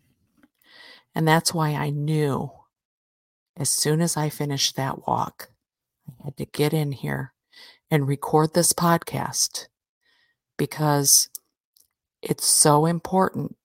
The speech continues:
to share our wins and share the things that, that light us up, because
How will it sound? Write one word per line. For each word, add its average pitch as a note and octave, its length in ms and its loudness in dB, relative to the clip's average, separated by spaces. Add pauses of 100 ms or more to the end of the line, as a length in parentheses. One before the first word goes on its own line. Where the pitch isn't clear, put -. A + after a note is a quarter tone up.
(100)
to D3+ 100 0
share C#3 580 2 (420)
our C#3 160 6
wins C#3+ 640 0 (1900)
and D3+ 160 2
share D3+ 520 6 (280)
the E3 100 4
things E3+ 420 0
that, - 340 0 (500)
that D#3 180 4
light D#3 280 4
us E3 320 2
up, - 320 -6 (760)
because E3 560 -2